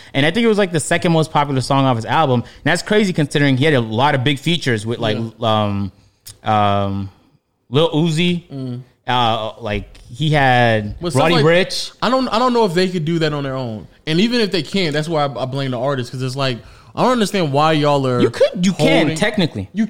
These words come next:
Speaker 2: yeah, I get that. But I'm just saying, I don't understand, like, why don't you all go out on, on your own to go collab with artists? Why, why
Speaker 1: Yeah,
Speaker 2: are y'all, why are y'all
Speaker 1: exactly.
Speaker 2: letting, um, the record labels determine, like,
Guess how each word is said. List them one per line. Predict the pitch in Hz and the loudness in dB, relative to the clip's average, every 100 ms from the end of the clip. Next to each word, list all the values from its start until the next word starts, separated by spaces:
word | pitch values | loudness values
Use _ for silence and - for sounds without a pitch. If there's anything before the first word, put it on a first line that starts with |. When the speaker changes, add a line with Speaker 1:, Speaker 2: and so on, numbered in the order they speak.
| - | 0
Speaker 2:
yeah, | 240 175 | 0 2
I | 156 | 0
get | 214 | -2
that. | 170 113 123 | -2 -6 -2
But | 156 | -2
I'm | 185 | -2
just | 170 | -4
saying, | 185 | -4
I | 175 | -2
don't | 214 | 0
understand, | 202 202 180 | 0 0 0
like, | 151 | 0
why | 123 151 156 151 135 113 - _ _ - 120 | 0 2 4 2 0 -6 -16 _ _ -20 -4
don't | 147 147 | 0 0
you | 139 165 | 0 2
all | 151 143 | 4 4
go | 123 139 | 2 0
out | 131 135 | 2 0
on, | 127 120 | -2 -4
on | 123 123 | -4 -2
your | 120 120 | -2 -4
own | 123 143 135 123 113 113 - - | -2 -2 -2 -2 -4 -8 -14 -10
to | 135 | -2
go | 131 123 | 0 -2
collab | - 127 127 120 | -4 -2 0 0
with | 117 | -2
artists? | 113 117 110 110 | -2 -2 -4 -4
Why, | 127 139 139 | 0 0 0
why | - 269 | -2 0
Speaker 1:
Yeah, | 494 | 2
Speaker 2:
are | 523 480 - | 4 4 2
y'all, | 180 | 2
why | 254 | 2
are | 277 | 2
y'all | - 160 | 2 2
Speaker 1:
exactly. | |
Speaker 2:
letting, | 139 151 151 135 123 - _ _ | 2 0 0 -4 -6 -12 _ _
um, | - 135 127 120 117 110 101 | -4 -2 0 -2 -2 -4 -6
the | - | -6
record | 117 143 143 | -2 0 0
labels | 131 131 120 | 0 0 0
determine, | 113 104 131 127 120 113 | -4 -4 -4 -2 -2 -2
like, | 110 107 | -4 -6